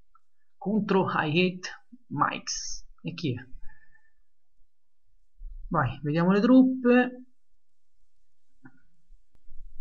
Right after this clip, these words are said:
Si parte, eccolo qui. I Hate. Allora, qui si cerca di far uscire le truppe, giustamente. Forse andava messo un maglione in più?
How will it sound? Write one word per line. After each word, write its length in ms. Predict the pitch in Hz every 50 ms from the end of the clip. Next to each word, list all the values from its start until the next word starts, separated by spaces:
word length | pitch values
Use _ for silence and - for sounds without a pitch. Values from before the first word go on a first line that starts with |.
| - - - - - - - - - - - - - - - - - - - - - - -
Si 200 | - - 202 160
parte, 340 | 139 120 113 - - -
eccolo 280 | 180 180 - 147 135 127
qui. 380 | - 123 117 107 101 - - - - - - - - - - - - - - - - - - - - - - -
I 180 | - - 165 151
Hate. 500 | 135 151 143 123 - - - - - - - - - - - - - - - - - - - - - - - - - - - - - - - - - - - - -
Allora, 300 | 196 180 143 123 117 127
qui 140 | - 190 196
si 140 | 180 170 139
cerca 320 | - 165 139 131 - 139
di 80 | 131 127
far 140 | 127 151 156
uscire 320 | 151 - - - 196 165
le 100 | 131 131
truppe, 380 | - 123 123 110 107 - - 113
giustamente. 840 | 113 127 139 131 - - 131 127 120 110 104 104 101 - - 143 170 175 185 - - - - - - - - - - - - 508 494 494 494 508 - - - - - - - - - - - - - - - - - - - - - - - - - - -
Forse 200 | - - - 127
andava 180 | 120 113 113
messo 260 | 113 117 113 - - 123
un 60 | 120
maglione 300 | 120 120 120 123 123 123
in 80 | 123
più? 480 | - 151 139 131 143 160 160 - -